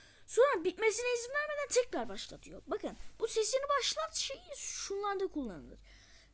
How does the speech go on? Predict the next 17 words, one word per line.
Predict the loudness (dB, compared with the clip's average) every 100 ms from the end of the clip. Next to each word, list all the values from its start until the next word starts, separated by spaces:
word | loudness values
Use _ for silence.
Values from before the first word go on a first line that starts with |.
| _
Hemen | -4 -2 0 -2 -2
bitecek | 4 6 6 2 0
şeylerde. | -4 -4 -6 -12 -16 -20 _
Hemen | -8 -4 -4 -2
biten | -2 -2 -4 -6
böyle | -8 -8
seslerde. | -8 -8 -12 -14 -18
Mesela | -8 -8 -8
pop | -10 -10
sesinde | -8 -10 -12 -12 -12
bakın. | -10 -10 -14 -20 -20 -14
Bu | 6 10 8 6 -20 _ -16 -14 -6
dört | 0 0 0
nokta | -4 0 -2
kırk | 0 -6 -2
dokuz | -2 0 -2
saniyeymiş. | -2 -4 -6 -10 -14 -16 -20 -20